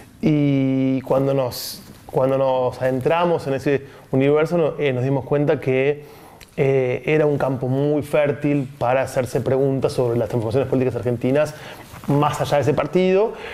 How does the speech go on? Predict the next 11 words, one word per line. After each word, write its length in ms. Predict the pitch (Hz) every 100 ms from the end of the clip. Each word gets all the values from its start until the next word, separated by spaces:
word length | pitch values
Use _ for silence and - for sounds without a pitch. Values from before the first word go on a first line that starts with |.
| - -
pero 160 | 165 151
en 120 | 147
sí 120 | 170
mismo 500 | 185 185 175 160 160 -
entender 520 | 160 135 143 165 175
ese 140 | 170 143
partido 640 | 147 127 170 170 175 185 - - - -
requería 520 | 135 139 139 147 151
un 80 | 139
esfuerzo 440 | - 143 131 143
mayor. 400 | 147 156 208 247